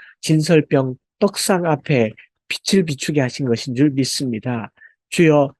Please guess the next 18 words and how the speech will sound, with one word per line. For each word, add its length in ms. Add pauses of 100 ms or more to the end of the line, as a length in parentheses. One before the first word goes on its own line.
(260)
혼탁하고 920 (120)
어두운 400
시대를 400
살아가지만 800 (340)
주님 300
말씀으로 840
우리를 360
비추어 540
주시옵소서. 840 (320)
무엇보다 680 (320)
우리의 320
자녀들을 720
비추어 440
주시옵소서. 840 (520)
자식 360
잃은 220
아비의 380
마음을 580